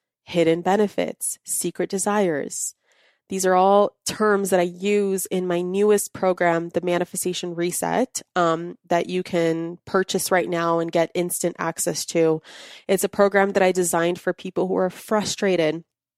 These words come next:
around a specific manifestation. And they're like, "Ah, I just can't seem to get this one thing. What is blocking me?" It's a ten-day program to help you dive deep and unblock it, um, so that you can finally get what you most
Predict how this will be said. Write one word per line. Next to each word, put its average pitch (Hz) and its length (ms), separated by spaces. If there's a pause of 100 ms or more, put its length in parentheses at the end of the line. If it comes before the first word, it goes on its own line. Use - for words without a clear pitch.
(420)
around 185 340
a 185 40
specific - 580
manifestation. 175 880
And 170 280
they're 170 160
like, 165 300
"Ah, - 500 (640)
I 180 40
just 185 180
can't 214 320
seem 220 240
to 214 100
get 196 240
this 196 180
one 175 300
thing. 185 380
What 180 320
is 202 240
blocking 180 640
me?" 151 360 (340)
It's 180 200
a 175 40
ten-day 202 520
program 180 520
to 175 120
help 180 460
you 185 140
dive 165 340
deep 175 260
and 165 140
unblock 165 520
it, 156 240 (480)
um, 160 420
so - 200
that 180 160
you 190 120
can 190 200
finally 180 400
get 170 300
what 180 120
you 175 140
most 170 580